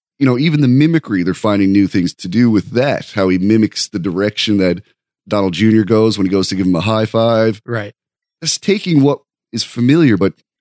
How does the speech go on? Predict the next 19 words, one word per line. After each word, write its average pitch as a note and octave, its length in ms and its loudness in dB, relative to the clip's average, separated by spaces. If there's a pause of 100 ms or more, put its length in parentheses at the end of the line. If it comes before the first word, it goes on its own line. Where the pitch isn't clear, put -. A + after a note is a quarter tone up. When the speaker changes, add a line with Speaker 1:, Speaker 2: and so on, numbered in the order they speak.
(200)
Speaker 1:
finding A#2 420 0
new A2 140 2
things G#2 300 -2
to G2+ 100 -8
do F#2 220 0
with F2 180 0
it. - 120 -8 (240)
Speaker 2:
Sure. - 260 -4 (200)
Speaker 1:
And E2+ 260 -6
for A2 140 -6
that B2+ 160 2
reason, A2 340 -2
it's F2 180 -4
staying G2 280 -2
fresh, G2+ 440 -4
it's D#2+ 140 -10
staying F#2+ 240 -2
enjoyable, G2+ 640 -2 (420)
and F2 500 -2